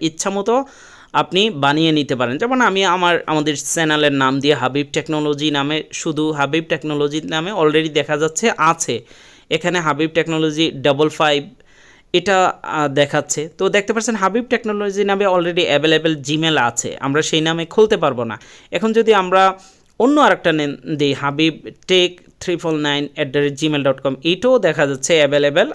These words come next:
আছে। তো এভাবে আপনি আপনার পছন্দ মতো আর কি ক্রিয়েট করে নিতে পারবেন। যেমন হাবিব টেকনোলজি জিরো, এটা আমার কাছে ভালো লাগছে, এটা দিয়ে কিন্তু পাওয়া গেছে, এটা এখনও কেউ এই Gmail বানায়নি। এরপরে আপনি এই Gmail-এর জন্য একটি পাসওয়ার্ড দিতে হবে।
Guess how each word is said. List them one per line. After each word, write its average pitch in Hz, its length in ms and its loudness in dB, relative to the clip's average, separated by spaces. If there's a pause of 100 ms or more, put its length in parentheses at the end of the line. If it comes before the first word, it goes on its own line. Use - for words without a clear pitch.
আছে। 160 440 0 (320)
তো 214 60 2
এভাবে 269 320 6
আপনি 233 320 2
আপনার 208 420 2
পছন্দ 277 480 2
মতো 175 240 0
আর 151 120 2
কি 139 160 -6
ক্রিয়েট 165 360 0
করে 156 240 2
নিতে 143 260 -2
পারবেন। 123 340 -2 (360)
যেমন 208 200 2
হাবিব 202 380 0
টেকনোলজি 226 500 2
জিরো, 135 380 -2
এটা 151 240 0
আমার 180 180 -2
কাছে 165 220 0
ভালো 135 240 2
লাগছে, 123 440 -4
এটা 156 220 0
দিয়ে 185 200 2
কিন্তু 208 360 -4 (240)
পাওয়া 185 280 4
গেছে, 127 340 -2
এটা 131 320 -2
এখনও 160 320 -4
কেউ 175 400 -2
এই 139 300 -2
Gmail 143 260 -2
বানায়নি। 123 480 -2 (400)
এরপরে 247 320 2
আপনি 202 280 0
এই 175 100 0
Gmail-এর 190 440 0
জন্য 240 200 2
একটি 220 180 -4
পাসওয়ার্ড 202 500 0
দিতে 180 220 0
হবে। 117 340 0